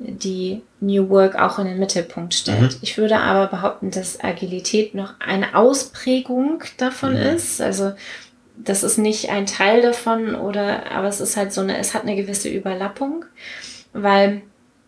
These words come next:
Speaker 1: bei Agilität diese Kundenzentriertheit, die gibt es bei New Work nicht.
Speaker 2: Mhm.
Speaker 1: Bei New Work ist es dieses, passt schon alles, äh, wir regeln das als Kollektiv.
Speaker 2: Ja.
Speaker 1: Und in der Agilität gebe ich mir deutlich mehr Mühe,
Speaker 2: Ja.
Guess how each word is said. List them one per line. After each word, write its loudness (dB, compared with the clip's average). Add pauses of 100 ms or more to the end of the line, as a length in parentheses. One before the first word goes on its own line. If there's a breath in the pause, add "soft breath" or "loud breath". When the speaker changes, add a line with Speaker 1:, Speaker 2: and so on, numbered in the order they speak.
(500)
Speaker 1:
bei 4
Agilität 4
diese 0
Kundenzentriertheit, -2 (420 loud breath)
die 2
gibt -2
es -2
bei -4
New -8
Work -6
nicht. -14
Speaker 2:
Mhm. -6 (220)
Speaker 1:
Bei 0
New 6
Work 8
ist 0
es -2
dieses, 0
passt 0
schon 0
alles, 0
äh, -2
wir -4 (100)
regeln 2
das -4
als -2
Kollektiv. 0
Speaker 2:
Ja. 4 (340 loud breath)
Speaker 1:
Und 4
in 2
der 4
Agilität 0
gebe 0
ich -8
mir -4
deutlich 4
mehr 2
Mühe, 4
Speaker 2:
Ja. 2